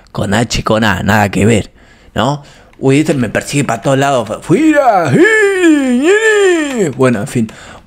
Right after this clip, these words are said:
Eh, qué gran saludito para Venus y para Precise. Bueno, no sé, algo así. ¡Ah, son pareja! Tortuguita, Tortugones, me parece que son pareja por el,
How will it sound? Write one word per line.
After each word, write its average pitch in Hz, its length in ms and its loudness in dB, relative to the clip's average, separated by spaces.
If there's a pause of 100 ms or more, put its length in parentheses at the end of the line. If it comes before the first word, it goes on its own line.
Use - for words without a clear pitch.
(380)
Eh, 123 1000 2 (100)
qué 139 140 2
gran 135 280 -2
saludito 165 580 2
para 143 240 0
Venus 233 420 0
y 139 120 2
para 135 400 0
Precise. 135 1200 0
Bueno, 117 280 0
no 113 100 -4
sé, 120 280 0
algo 120 220 2
así. 117 320 0 (540)
¡Ah, 190 180 -4
son 233 360 0
pareja! 160 1120 -2 (340)
Tortuguita, 180 800 2
Tortugones, 175 680 2
me 143 120 -2
parece 165 280 -2
que 151 80 0
son 160 220 -2
pareja 151 400 -2
por 123 160 0
el, 113 800 2